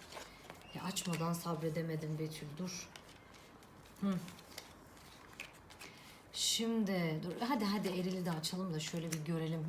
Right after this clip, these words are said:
onun duygusu, enerjisi. Aa, bir önceki açılımın neredeyse aynısı çıktı. Aa <laughs>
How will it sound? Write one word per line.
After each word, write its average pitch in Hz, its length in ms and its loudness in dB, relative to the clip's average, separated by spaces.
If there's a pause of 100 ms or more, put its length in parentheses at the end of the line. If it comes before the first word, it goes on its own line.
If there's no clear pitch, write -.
onun 170 360 4
duygusu, 160 480 0
enerjisi. 156 800 0 (760)
Aa, 254 1000 2
bir 233 120 2
önceki 226 440 0
açılımın 214 560 0
neredeyse 233 360 -4
aynısı 208 420 -4
çıktı. - 280 -6 (4000)
Aa 370 840 6
<laughs> - 0 -